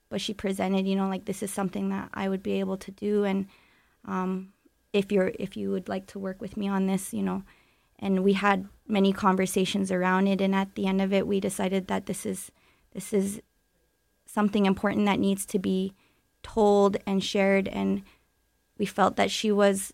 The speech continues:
she was a good person to be able to, to help us in that way. And, uh,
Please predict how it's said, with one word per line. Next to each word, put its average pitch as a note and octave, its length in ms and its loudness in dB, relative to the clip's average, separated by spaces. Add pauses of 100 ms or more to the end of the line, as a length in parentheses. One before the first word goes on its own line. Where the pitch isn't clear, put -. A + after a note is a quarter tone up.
(120)
she - 160 -6
was G3 140 2
a F#3+ 60 4
good G3 200 4
person G3 480 0
to G3 140 -4
be G3 260 2
able F#3+ 220 2
to, G3+ 400 -2 (680)
to - 100 -16
help G3 260 -2
us G3+ 180 4
in G3 120 2
that F#3 220 0
way. G3 300 4
And, F#3+ 160 4
uh, F#3 220 0